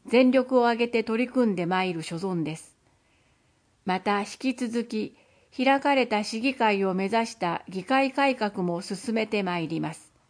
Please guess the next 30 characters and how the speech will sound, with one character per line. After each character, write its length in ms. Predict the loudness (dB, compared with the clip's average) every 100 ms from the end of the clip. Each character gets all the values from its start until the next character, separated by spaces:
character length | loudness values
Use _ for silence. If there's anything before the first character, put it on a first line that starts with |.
| _ _ _ _ _ _ _
市 200 | -4 2
民 260 | 4 4 2
の 80 |
皆 280 | 0 0 -2
様 280 | -2 -2 -2
の 260 | -2 -4 -6 -12
議 140 | -8 -4
会 280 | 0 0 0
改 260 | 0 0
革 260 | 0 -2 -4
に 120 | -2
対 240 | -2 -2
す 160 | -2 -2
る 140 | -2
ご 140 | 2 0
意 80 | 2
見 280 | -2 -2
を 60 | -2
お 40 |
待 300 | -2 -4 -6
ち 0 |
し 80 | -10
て 120 | -4
お 100 | -4
り 120 | -2 -4
ま 140 | -6
す。 200 | -12 -20 _ _ _ _ _ _ _ _ _ _ _ -4
結 300 | -4 0 0
び 140 | 2 4
に、 260 | 4 2